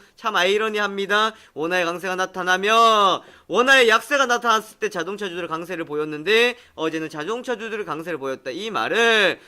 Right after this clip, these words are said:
원 달러 환율에 초점을 뒀다라기보다는 시장의 전반적인 회복에 대한 기대감, 부양책에 대한 기대감이 컸었기 때문에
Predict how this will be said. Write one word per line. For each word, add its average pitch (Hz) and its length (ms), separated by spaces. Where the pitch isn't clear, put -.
원 180 280
달러 262 420
환율에 220 360
초점을 220 460
뒀다라기보다는 170 1200
시장의 220 460
전반적인 208 680
회복에 240 360
대한 175 200
기대감, 151 580
부양책에 233 600
대한 196 220
기대감이 220 560
컸었기 285 500
때문에 180 600